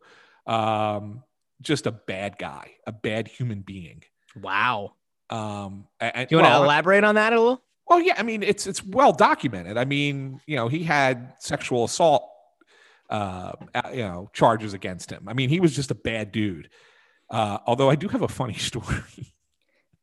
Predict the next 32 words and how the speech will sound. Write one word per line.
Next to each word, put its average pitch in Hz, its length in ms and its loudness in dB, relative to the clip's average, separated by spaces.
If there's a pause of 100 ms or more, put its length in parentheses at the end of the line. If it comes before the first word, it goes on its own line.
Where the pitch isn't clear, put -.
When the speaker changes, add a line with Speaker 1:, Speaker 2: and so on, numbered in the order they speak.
(680)
Speaker 2:
I 139 60 -4
mean, 143 120 2 (100)
Billy 165 180 2
Tibbetts 160 380 0
is 104 80 -6
a 107 60 -8
funny 110 280 -6
name. 104 360 -8 (340)
Speaker 1:
Well, 131 260 0 (340)
so 160 220 4
they 175 80 8
Speaker 2:
You 269 80 10
just 285 160 4
Speaker 1:
put 226 60 8
Speaker 2:
wait, 233 160 8
Billy 202 180 8
Tibbetts 190 300 2
listens 190 260 2
to 151 80 0
the 139 80 4
show. 180 300 6
He's 202 180 4
gonna 156 160 4
come 151 240 2
to 131 140 2
our 107 100 2
homes 156 380 4
and 95 180 -8
Speaker 1:
So 175 220 0
they 214 180 0
make 208 240 -4
a, 156 80 -2